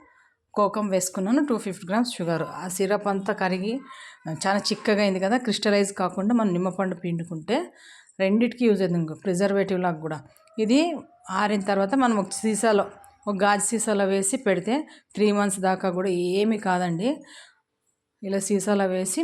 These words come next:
మనం ఫ్రిడ్జ్లో పెట్టేసుకుందాము. అలాగే ఇది పావు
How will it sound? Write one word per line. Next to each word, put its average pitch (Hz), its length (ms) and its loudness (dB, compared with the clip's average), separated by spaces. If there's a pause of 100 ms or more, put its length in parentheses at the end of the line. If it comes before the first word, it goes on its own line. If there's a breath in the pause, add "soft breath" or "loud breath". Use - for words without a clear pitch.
మనం 226 200 4
ఫ్రిడ్జ్లో 190 360 0
పెట్టేసుకుందాము. 185 800 -2 (680 loud breath)
అలాగే 202 380 2 (520 loud breath)
ఇది 208 180 4 (960 soft breath)
పావు 196 260 6